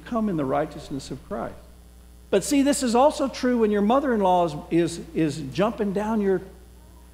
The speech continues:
your throat about something. You wear the righteousness of Christ.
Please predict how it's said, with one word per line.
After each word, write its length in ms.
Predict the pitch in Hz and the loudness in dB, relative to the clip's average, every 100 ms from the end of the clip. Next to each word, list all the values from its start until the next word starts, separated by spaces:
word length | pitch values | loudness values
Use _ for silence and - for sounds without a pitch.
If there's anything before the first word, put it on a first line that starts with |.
| - 175 | -12 -4
your 140 | 170 | -4
throat 580 | 165 202 277 262 147 - | -4 -4 0 0 -2 -6
about 340 | 156 143 131 - | -4 -2 -2 -2
something. 460 | 151 120 - 110 104 - - - - - | -6 -6 -6 -12 -12 -20 -20 -20 -20 -6
You 180 | 180 233 | 0 4
wear 240 | 208 233 | 6 6
the 120 | 240 185 | 4 2
righteousness 680 | 160 170 175 165 202 185 | 0 0 -4 -8 -8 -6
of 140 | 185 180 | -6 -4
Christ. 500 | 233 226 135 123 | -2 -2 -2 -8